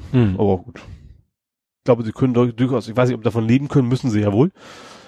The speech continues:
Speaker 2: Ähm, weil, wie gesagt, das ist eigentlich so eine Art Geheimtipp. Man muss wirklich auf die Website gehen, muss es tatsächlich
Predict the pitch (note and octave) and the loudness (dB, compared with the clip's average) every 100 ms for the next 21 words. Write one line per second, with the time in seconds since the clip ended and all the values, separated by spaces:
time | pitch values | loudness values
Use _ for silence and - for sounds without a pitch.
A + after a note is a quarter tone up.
0 | _ - B2+ B2+ C3 C3 B2 - A#2+ A2+ | _ -6 2 4 4 0 -8 -2 0 0
1 | A#2+ - A2+ A#2+ B2 A2+ B2 A#2+ - A2 | -4 -6 -8 -2 -2 0 -2 -2 0 2
2 | A2 B2 G#2 G2+ G#2+ A2+ A#2 A#2+ A2 A2+ | 2 0 -6 -6 -6 -6 -8 -8 -8 -10
3 | - A#2+ - B2+ G#2+ A#2+ A#2 A2+ A#2+ A2+ | 0 0 2 -4 -2 -2 -2 -4 -4 -4
4 | A#2+ A2+ A#2 A2+ - | -4 -2 -2 -4 -8